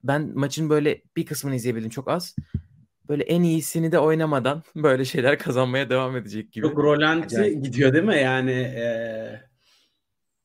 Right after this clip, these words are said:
Speaker 2: oyunu karıştırıyor. Karşı tarafa, e,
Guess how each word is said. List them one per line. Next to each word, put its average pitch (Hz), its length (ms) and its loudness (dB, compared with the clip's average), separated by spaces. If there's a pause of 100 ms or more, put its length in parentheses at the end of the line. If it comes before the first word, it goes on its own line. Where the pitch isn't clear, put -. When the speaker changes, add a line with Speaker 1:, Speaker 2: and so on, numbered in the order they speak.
(120)
Speaker 2:
oyunu 180 360 2
karıştırıyor. 135 680 0
Karşı 147 400 -2
tarafa, 127 840 -2
e, 113 60 -14